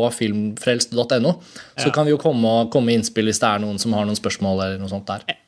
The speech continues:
Speaker 2: og vi leser, siden vi faktisk bryr, vi bryr oss veldig mye om hva du sier, vi kommer til å lese alt, eh, tør jeg nesten si, som, som dere kommer med. Selv, eh, leste vi til, leste til og med mailen din, Øyvind, eh, som sendte oss, eh,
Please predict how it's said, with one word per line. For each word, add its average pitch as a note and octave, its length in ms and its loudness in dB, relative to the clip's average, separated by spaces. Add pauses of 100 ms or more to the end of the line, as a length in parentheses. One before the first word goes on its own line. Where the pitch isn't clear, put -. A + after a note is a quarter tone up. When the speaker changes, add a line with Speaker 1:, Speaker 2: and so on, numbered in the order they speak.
Speaker 2:
og F#3 140 4
vi G3 80 4
leser, F3 600 0
siden D3 320 0 (160)
vi E3 320 4
faktisk D3 320 -6
bryr, C#3 220 2
vi D#3 100 2
bryr D#3+ 140 4
oss C3 80 0
veldig E3+ 160 2
mye D#3 100 4
om D#3+ 80 4
hva D#3 80 4
du - 20 4
sier, D#3 140 -2
vi E3 160 2
kommer C#3+ 240 -2
til E3+ 80 0
å G3+ 80 2
lese D3 240 0
alt, - 460 -6
eh, A3 180 0
tør G3+ 160 -2
jeg F#3+ 80 2
nesten E3+ 240 -2
si, E3+ 80 0 (100)
som, F3 300 -2
som E3+ 120 -4
dere E3+ 160 0
kommer C#3+ 280 0
med. F3 60 -8
Selv, G#3 480 -2
eh, A3 140 0
leste - 280 -2
vi F#3+ 80 -4
til, F#3+ 160 0
leste F#3 240 -4
til F#3+ 220 2
og G3 40 0
med G3 140 2
mailen D3+ 300 2
din, D#3+ 200 2
Øyvind, G3 460 0
eh, G3+ 240 0
som F3+ 140 0
sendte E3 260 0
oss, - 240 0
eh, E3 460 2